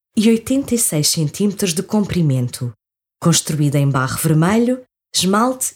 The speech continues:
e vidrado. À direita, vemos um lobo de pelo castanho. Está perfilado para a esquerda, sentado, e tem a cabeça virada para cima, com a boca totalmente aberta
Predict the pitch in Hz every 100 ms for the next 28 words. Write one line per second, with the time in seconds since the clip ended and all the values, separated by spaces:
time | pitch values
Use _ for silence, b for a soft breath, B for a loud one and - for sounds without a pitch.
0 | - 208 208 139 120 120 127 127 _ _
1 | _ _ _ _ _ - 160 139 151 160
2 | 143 - 139 147 _ _ 156 196 196 175
3 | 190 165 147 139 120 135 - _ - 180
4 | - 262 254 - 226 - 160 135 135 131
5 | 135 _ _ _ _ - - 240 240 -
6 | 226 208 233 240 - 180 170 - - 151
7 | 139 135 147 - _ - - 214 196 180
8 | 165 143 135 160 - _ _ - 214 254
9 | 254 254 247 180 156 - 156 147 156 135
10 | - - 160 160 - - 143 127 135 156
11 | _ _ _ - 208 180 208 - - -
12 | 254 254 214 160 143 - 143 170 170 -
13 | - 143